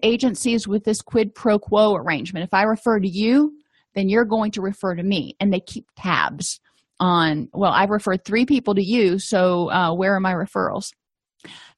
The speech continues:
Failing to discharge a reliable client, and encouraging participation in an unnecessarily high level of care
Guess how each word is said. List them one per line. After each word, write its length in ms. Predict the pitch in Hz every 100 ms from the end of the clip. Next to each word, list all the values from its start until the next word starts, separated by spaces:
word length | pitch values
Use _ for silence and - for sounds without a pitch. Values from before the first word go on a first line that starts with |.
| _
Failing 320 | 254 294 302
to 100 | 254
discharge 640 | 190 240 247 - 233 233 -
a 80 | 196
reliable 580 | 175 170 151 175 202 240
client, 640 | - 220 226 269 - - _ _ _ _ _ - _ _
and 100 | 240
encouraging 560 | 247 247 285 294 277 254
participation 880 | 240 247 247 240 214 214 226 220 -
in 80 | 196
an 160 | 185 -
unnecessarily 680 | 247 247 247 226 226 208 196
high 240 | 196 190
level 280 | 190 185 185
of 120 | 190
care 380 | - 190 180 180